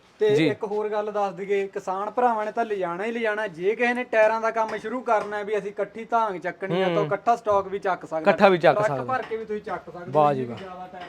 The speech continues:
Speaker 1: ਮਿਲ ਜਾਣਗੇ।
Speaker 2: ਆ ਜਾਓ, ਆ ਜਾਓ ਬਾਈ, ਹੁਣ ਤੁਹਾਨੂੰ ਆਹ ਦੇਖੋ ਬਾਈ, ਟਾਇਰ ਹੀ ਟਾਇਰ ਦੱਸਣਗੇ ਤੁਹਾਨੂੰ, ਇੱਥੇ ਪੈਰ ਧਰਨ ਨੂੰ ਥਾਂ ਨਹੀਂ ਹੈਗੀ।
Speaker 1: ਲੈ ਵੀ ਇੱਧਰ
Speaker 2: ਬਹੁਤ
Speaker 1: ਨਿਗਾਹ ਮਾਰ ਦੀ।
Speaker 2: ਸਿਸਟਮ ਤਕੜਾ ਵਾ। ਆ ਜਿੰਨੇ ਬਾਈ ਆਹ ਦੇਖੋ ਆ ਕਿੰਨੇ ਪਏ ਆ ਤੁਹਾਡੇ ਹਿਸਾਬ ਦੇ ਨਾਲ ਹਨਾ। ਜਿਵੇਂ ਆਹ ਟਰੈਕਟਰਾਂ ਦੇ ਇਹ ਫੋਰ ਬਾਏ ਫੋਰ ਵਾਲੇ ਆ ਗਏ ਟਾਇਰ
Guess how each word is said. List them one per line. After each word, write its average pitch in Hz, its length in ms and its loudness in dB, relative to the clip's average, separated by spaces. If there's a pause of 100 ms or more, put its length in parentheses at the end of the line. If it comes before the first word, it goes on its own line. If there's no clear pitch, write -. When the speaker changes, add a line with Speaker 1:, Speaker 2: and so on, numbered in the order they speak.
Speaker 1:
ਮਿਲ 151 180 -20
ਜਾਣਗੇ। 147 260 -20
Speaker 2:
ਆ 180 120 12
ਜਾਓ, 190 140 8
ਆ 196 140 12
ਜਾਓ 202 100 8
ਬਾਈ, 165 160 4 (400)
ਹੁਣ 214 120 10
ਤੁਹਾਨੂੰ 233 220 12
ਆਹ 247 120 12
ਦੇਖੋ 220 240 10
ਬਾਈ, 240 140 12
ਟਾਇਰ 226 300 12
ਹੀ 233 60 8
ਟਾਇਰ 233 200 10
ਦੱਸਣਗੇ 208 380 6
ਤੁਹਾਨੂੰ, 220 220 4
ਇੱਥੇ 226 140 6
ਪੈਰ 214 300 12
ਧਰਨ 226 220 8
ਨੂੰ 208 120 2
ਥਾਂ 190 220 6
ਨਹੀਂ 175 120 4
ਹੈਗੀ। 175 360 2
Speaker 1:
ਲੈ 180 120 -10
ਵੀ 220 120 -12
ਇੱਧਰ 180 140 -12
Speaker 2:
ਬਹੁਤ 185 300 10
Speaker 1:
ਨਿਗਾਹ 240 340 12
ਮਾਰ 226 160 -6
ਦੀ। - 80 -16 (200)
Speaker 2:
ਸਿਸਟਮ 208 460 6
ਤਕੜਾ 202 380 12
ਵਾ। 151 180 10 (320)
ਆ 214 100 12
ਜਿੰਨੇ 208 360 10
ਬਾਈ 240 180 12
ਆਹ 240 200 12
ਦੇਖੋ 208 280 10
ਆ 220 60 12
ਕਿੰਨੇ 196 320 6
ਪਏ 165 220 10
ਆ 156 80 10 (420)
ਤੁਹਾਡੇ 190 200 8
ਹਿਸਾਬ 220 320 12
ਦੇ 202 100 8
ਨਾਲ 196 240 10
ਹਨਾ। 233 180 6 (480)
ਜਿਵੇਂ 185 220 8
ਆਹ 220 80 12
ਟਰੈਕਟਰਾਂ 202 460 8
ਦੇ 208 260 12 (220)
ਇਹ 214 80 8
ਫੋਰ 190 240 8
ਬਾਏ 196 160 12
ਫੋਰ 190 220 8
ਵਾਲੇ 202 200 12
ਆ 190 100 12
ਗਏ 190 100 8
ਟਾਇਰ 185 300 10